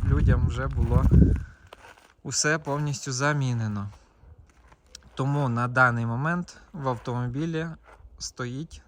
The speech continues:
новеньке повністю щеплення. Всіма улюблений К чотири М двигун. Антифриз, звертаю вашу увагу, чистенький.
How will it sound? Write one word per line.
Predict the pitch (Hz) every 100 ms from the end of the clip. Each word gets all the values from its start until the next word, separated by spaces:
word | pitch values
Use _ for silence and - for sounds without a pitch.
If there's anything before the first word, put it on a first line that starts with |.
| -
новеньке | 127 127 151 131 127 139 127 127 139 -
повністю | 127 127 123 - 120
щеплення. | 117 - 110 - 101 - -
Всіма | - 143 131 135
улюблений | 127 123 127 123 113 107 110
К | 107 139
чотири | 117 123 - 117 110 110
М | 107
двигун. | 107 110 107 127 156 165 - - - - - - - - -
Антифриз, | 123 123 139 - 156 135
звертаю | 117 120 - 123 117
вашу | 113 113 -
увагу, | 117 113 107 110
чистенький. | - 151 - 127 117 120 120 139